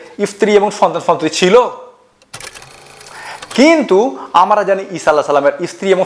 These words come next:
সন্তান সন্ততি ছিল না, কিন্তু আয়াতটা বলছে ভিন্ন কথা। তাহলে কি এখন ধরে নেব যে ঈসা আলাইহিস সালামেরও স্ত্রী এবং সন্তান সন্ততি ছিল? পবিত্র কোরআনে একেবারে সুস্পষ্টভাবে বলা হচ্ছে, আপনার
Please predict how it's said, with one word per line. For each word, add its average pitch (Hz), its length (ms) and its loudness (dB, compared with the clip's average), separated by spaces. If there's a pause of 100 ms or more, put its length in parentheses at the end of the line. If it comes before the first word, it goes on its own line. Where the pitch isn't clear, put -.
সন্তান 120 220 -2
সন্ততি 123 200 -4
ছিল 190 240 2
না, 208 160 2 (760)
কিন্তু 214 180 2
আয়াতটা 143 380 2
বলছে 127 200 -4
ভিন্ন 190 280 0
কথা। 196 260 0 (840)
তাহলে 185 240 4
কি 233 100 0
এখন 208 200 2
ধরে 180 180 2
নেব 220 200 0
যে 240 80 -6
ঈসা 190 180 -4
আলাইহিস 208 160 2
সালামেরও 202 380 2 (300)
স্ত্রী 190 220 0
এবং 190 120 2
সন্তান 170 260 -2
সন্ততি 170 220 0
ছিল? 185 360 4 (1800)
পবিত্র 269 380 2
কোরআনে 226 340 2 (140)
একেবারে 190 380 0
সুস্পষ্টভাবে 214 600 0
বলা 196 180 4
হচ্ছে, 190 340 -2
আপনার 185 300 0